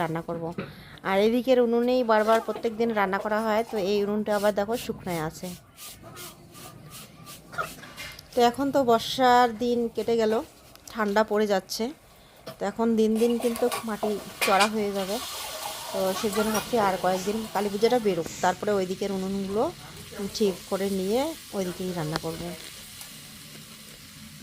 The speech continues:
আর ওই একটা কোয়াশ ছিল, ওইখানে কয়েকটা আলু কেটে দিয়ে এই যে কোয়াশ আলুর তরকারি রান্না করছি। তো মাছ দিয়ে কোয়াশ আলুর তরকারি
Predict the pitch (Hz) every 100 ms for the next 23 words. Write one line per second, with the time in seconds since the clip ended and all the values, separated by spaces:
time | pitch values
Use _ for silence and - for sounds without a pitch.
0 | 214 196 196 214 240 233 233 262 247 233
1 | 254 - 262 277 427 392 - 226 233 233
2 | 220 220 220 214 214 214 208 208 220 262
3 | 330 277 202 202 208 208 202 202 196 196
4 | 196 185 202 202 180 190 202 196 - 320
5 | 370 - - - - - - - 190 190
6 | 190 196 196 220 214 254 262 277 254 226
7 | 226 240 233 233 220 247